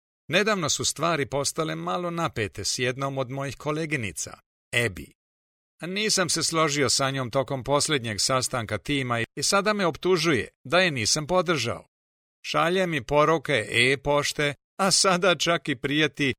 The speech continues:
da će izmisliti laži o meni i reći ih našem nadzorniku. Ne znam da li je ozbiljna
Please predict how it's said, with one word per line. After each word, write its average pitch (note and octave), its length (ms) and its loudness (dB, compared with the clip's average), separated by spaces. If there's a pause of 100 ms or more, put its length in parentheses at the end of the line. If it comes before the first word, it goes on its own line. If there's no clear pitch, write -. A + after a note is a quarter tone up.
da C3+ 260 6
će C#3 220 2
izmisliti D3 800 -2
laži C#3 520 2
o A2 60 0
meni A#2 380 -2
i A2 120 0
reći D3 360 2
ih B2+ 180 -6
našem C#3+ 440 -4
nadzorniku. C3+ 760 -6 (920)
Ne B2+ 320 4
znam E3 580 -2
da D3 160 0
li D#3 120 0
je C#3 180 4
ozbiljna C3 920 -2